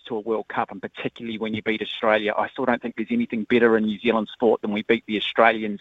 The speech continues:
in cricket in a meaningful game. A-, and meaningful game is generally one-day World Cup, T twenty World Cup, or any sort of test match. Um, look, it, it, yeah, it, it's, it's a, you know, anytime you shorten anything up, as Hamish said, it's a bit like tennis. If you made tennis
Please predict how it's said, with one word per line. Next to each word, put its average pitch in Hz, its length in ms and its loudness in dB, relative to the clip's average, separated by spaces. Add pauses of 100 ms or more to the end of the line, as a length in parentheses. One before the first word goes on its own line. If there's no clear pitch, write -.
in 120 200 0
cricket 110 380 0 (120)
in 107 100 -4
a 104 60 -2
meaningful 113 720 0
game. 113 260 4 (320)
A-, 165 140 6
and 175 140 6
meaningful 135 320 -2
game 117 320 0
is 120 160 -2
generally 113 420 -6
one-day 110 400 -2
World 110 240 -6
Cup, 110 240 -2 (140)
T 127 120 -4
twenty 110 240 -8
World 107 200 -4
Cup, - 280 -10
or 110 220 -6
any 113 260 -8
sort - 120 -10
of - 80 -18
test - 320 -4
match. - 380 -6 (540)
Um, 143 300 4
look, 156 180 0
it, 185 200 -6 (180)
it, 175 260 -2 (100)
yeah, 170 280 0
it, 147 240 -4
it's, 151 160 -2 (140)
it's 147 260 -6
a, 139 80 -8 (640)
you 147 80 4
know, 131 80 4
anytime 139 340 2
you 120 100 -2
shorten 131 220 -4
anything 123 300 -4
up, 123 100 2
as 113 80 -2
Hamish 131 400 0
said, 127 100 -4
it's - 120 -10
a - 20 -18
bit 139 120 0
like - 180 4
tennis. 123 340 -2
If 117 160 -6
you 123 80 -4
made 123 240 2
tennis 120 280 -2